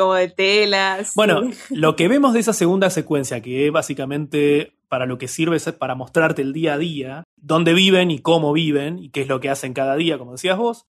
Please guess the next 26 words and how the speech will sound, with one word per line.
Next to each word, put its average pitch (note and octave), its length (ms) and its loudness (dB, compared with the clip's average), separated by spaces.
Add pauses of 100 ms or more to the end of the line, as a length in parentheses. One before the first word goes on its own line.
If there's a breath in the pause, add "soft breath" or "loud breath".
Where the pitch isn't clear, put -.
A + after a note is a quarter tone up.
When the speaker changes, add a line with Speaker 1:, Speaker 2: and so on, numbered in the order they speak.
(120)
Speaker 2:
me E3+ 160 -2
parece G3+ 320 4
que G3 100 4
se D#3+ 160 0
elige G#3 340 2
ese E3 240 2
día G3+ 260 2
porque D3+ 220 -4
ese D#3+ 180 0
día F3 300 2
hay D#3 160 0
un D3+ 80 -2
accidente B2+ 580 -6
y C3 80 -8
es D3 80 -6
cuando D#3+ 300 0
tiran D#3 240 0
el C3+ 100 -2
farol. D#3+ 600 0 (340)
Ese G3 240 0
farol F#3+ 680 2
suena F#3 420 2
como D3 200 0
una E3+ 140 2
bomba F3 600 0
atómica. A#2+ 880 -4